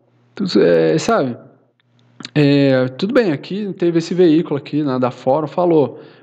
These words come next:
mas cadê os outros falando? Não tem, pouquíssima gente expressa isso aí. É, ne-, é nesse sentido que eu acho que a gente precisa, é, abrir o olho, não só criar outros programas aí nas periferias do Brasil, outros podcasts que façam frente a esses podcasts patrocinados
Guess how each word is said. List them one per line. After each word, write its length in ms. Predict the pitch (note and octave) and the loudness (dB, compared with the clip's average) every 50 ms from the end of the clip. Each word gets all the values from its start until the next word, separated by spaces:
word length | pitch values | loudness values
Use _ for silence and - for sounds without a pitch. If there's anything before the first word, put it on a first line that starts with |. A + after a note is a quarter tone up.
| _ - | _ -4
mas 240 | D3 C#3 C3+ - - | -2 -2 -2 -4 -4
cadê 380 | - A#3 A3+ A3 A3 G3+ E3+ | -4 -4 0 2 2 2 4
os 140 | D3 C#3 C3+ | 2 0 0
outros 200 | D3 D3 D3 - | -2 -4 -4 -6
falando? 280 | - D#3+ D3+ C#3 C3 D#3 | -6 -6 -4 -4 -4 -4
Não 100 | G#3+ A#3+ | -6 -4
tem, 380 | A#3+ - B3 C4 C4+ A#3+ E3+ | -2 0 0 0 0 -2 -4
pouquíssima 680 | C#3 - - - F3 F3 - A3+ G#3+ - B3 A#3 A3+ | -4 -6 -8 -8 -6 -6 -4 -6 -4 -2 -2 -2 0
gente 340 | G3+ F3 G3 G#3 F#3+ - - | 0 0 0 0 -2 -4 -4
expressa 680 | A3+ G#3+ G#3 G3 - - - F3+ E3+ F#3 G3+ G3 - F#3+ | -4 -4 -4 -6 -8 -6 -4 -2 -2 -2 -2 -4 -6 -8
isso 180 | - - - | -10 -6 -6
aí. 180 | C#3 G2+ F2+ - - - - - - - - - - - - - - - | -6 -6 -8 -12 -18 -20 -20 -20 -20 -20 -20 -20 -20 -20 -20 -20 -14 -8
É, 200 | - - - C#3 | -4 -2 0 0
ne-, 180 | D3 D#3+ E3+ D#3+ | 0 0 -2 -2
é 140 | - C#3+ C#3+ | -2 -2 -2
nesse 480 | D3 D3+ D#3 E3+ G#3 B3+ B3 - - A3+ | 0 0 2 2 2 2 0 0 -2 -2
sentido 540 | - - A#3 G3+ F#3+ - - G#3 G#3 A3 G#3+ | 0 0 0 0 0 0 0 0 0 0 0
que 120 | - G#3 | 0 0
eu 60 | G3 | 0
acho 240 | F3+ F3+ F#3 F#3 F#3 | 2 0 -2 -2 -4
que 80 | - F#3 | -4 -4
a 60 | F3+ | -2
gente 260 | F3 F3+ F3 F3 - | -2 -4 -6 -8 -8
precisa, 760 | - - F#3 D#3+ - - E3+ E3+ E3 D#3+ D#3 D#3+ C#3+ C3+ C#3 - - - - - - - - _ - | -6 -4 -4 -4 -4 -2 -2 0 0 2 2 2 0 0 -4 -8 -18 -20 -20 -20 -20 -20 -20 _ -6
é, 180 | - C3+ C3+ | -2 0 2
abrir 280 | C#3 C#3+ C#3+ C#3+ D#3+ E3+ | 2 2 2 2 2 4
o 80 | D#3 C#3 | 4 4
olho, 480 | C#3 C#3 D3 D#3+ F3 F#3 G#3 A#3+ C#4+ - - - _ _ _ | 4 2 4 4 4 4 2 0 -4 -8 -12 -20 _ _ _
não 260 | - D3+ D#3 E3+ F#3+ | -8 -4 -2 -2 -2
só 640 | F#3 - - - E3+ D#3+ D#3+ D3+ D3 C#3+ C3 B2+ - - - - - _ _ _ | -2 -4 -4 -2 0 0 2 2 2 0 0 -2 -6 -14 -20 -20 -20 _ _ _
criar 380 | - - C#3+ D3 D#3 D#3 D#3 D3+ | -4 0 2 2 2 2 2 2
outros 440 | D3 D#3 F3 F#3+ F#3+ F#3+ G3+ F#3 | 2 2 2 2 0 -2 -6 -10
programas 680 | - - F3+ E3+ D#3 C#3 B2+ C3+ D3 D3+ D#3 D#3 C#3+ C3+ | -8 -8 -6 -6 -4 -2 -2 0 0 0 0 -2 -2 -2
aí 120 | C#3+ C#3 | -2 -2
nas 160 | D3 C#3+ C#3+ | -2 -4 -4
periferias 440 | - - C#3+ C#3 C3+ - C#3 C3+ C3+ | -6 -6 -6 -6 -4 -2 -2 -2 -2
do 60 | C3+ | -2
Brasil, 320 | C3 B2+ B2+ B2 B2+ C3 C3+ | 0 0 0 0 2 2 2
outros 240 | D3 F3+ - - | 2 2 0 -2
podcasts 840 | - - E3 D#3 C3 C3 - - - C3+ C#3 C#3+ C#3+ - - C#3 - | -2 0 0 0 0 -2 -4 0 2 2 2 2 0 -4 -10 -16 -16
que 160 | - - - | -18 -16 -16
façam 400 | B2+ - - C#3+ C#3 - - C#3+ | -14 -8 -6 -6 -6 -4 -6 -6
frente 520 | B2 - - - C#3 D3 E3 F3 F3 E3+ - | -6 -6 -6 -2 0 0 0 0 -2 -2 -4
a 40 | D3 | -4
esses 200 | C#3+ D3 C#3+ C3+ | -4 -6 -8 -10
podcasts 580 | - - C#3+ C#3 B2+ B2 - - C3+ C3 C3 | -6 -4 -2 -2 -4 -2 0 0 0 0 -2
patrocinados 760 | - - C3+ C3 - C#3+ C#3 - C#3+ C3+ C3 B2+ C3 B2+ - | -4 -6 -4 -4 -4 -6 -6 -4 -4 -2 -2 -2 -4 -6 -8